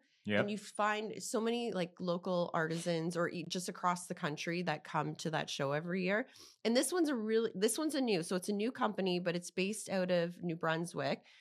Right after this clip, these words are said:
Speaker 2: called Salt Winds Coffee Company. And so this is a gift pack that they have. You can order online. But the whole idea is when they would drink coffee on the ship, it was infused with salt water. So it has a very unique taste that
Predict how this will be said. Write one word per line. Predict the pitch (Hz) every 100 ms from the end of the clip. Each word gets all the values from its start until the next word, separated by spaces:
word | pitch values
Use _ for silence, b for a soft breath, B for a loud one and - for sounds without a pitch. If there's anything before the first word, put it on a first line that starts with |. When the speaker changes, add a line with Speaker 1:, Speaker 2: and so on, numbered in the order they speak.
| b
Speaker 2:
called | - 196
Salt | - 208 214 -
Winds | 208 202 202
Coffee | - 180 180 190
Company. | 185 156 - 131 - - _ _ _ _ - -
And | 226
so | 208
this | 214 226
is | 226
a |
gift | 190 196 202
pack | 190 180 -
that | 180 180
they | 170
have. | 180 156 156
You | 170
can | 165 160
order | 165 180
online. | 160 156 151 147 139 - b b b _
But | 202 202 - _
the | 214
whole | 220 247 247
idea | 208 202 185 214 202
is | 170 170 165 180
when | 175 160 - -
they | 170
would | 175
drink | 180 196 -
coffee | 196 180 175
on | 156 151
the |
ship, | 156 - 262 202
it | 175
was | 170 175
infused | 175 175 185 180 180
with | 156
salt | - - 214 -
water. | 160 151 151
So | 165
it | 180
has | 185
a | 175
very | 165 175 190
unique | 185 175 170 143
taste | - 190 170
that | -